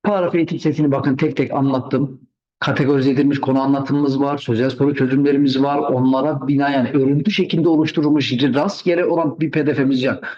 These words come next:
Sözel soru P D F'miz var. Ha, şunu da anlatayım değerli arkadaşım, unuttum. Hocam ben çıkmış sorular dışında da soru çözmek istiyorum. Var mı elinizde soru bankası? Var. Çözümlü soru bankası da var değerli arkadaşlar.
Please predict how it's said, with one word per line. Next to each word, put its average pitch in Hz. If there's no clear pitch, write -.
Sözel 151
soru 151
P 139
D 127
F'miz 120
var. 170
Ha, -
şunu 214
da 185
anlatayım 156
değerli 135
arkadaşım, 120
unuttum. 190
Hocam 208
ben 208
çıkmış 214
sorular 175
dışında 170
da 139
soru 135
çözmek 123
istiyorum. 131
Var 202
mı 151
elinizde 123
soru 123
bankası? 156
Var. 170
Çözümlü 147
soru 180
bankası 131
da -
var 113
değerli 107
arkadaşlar. -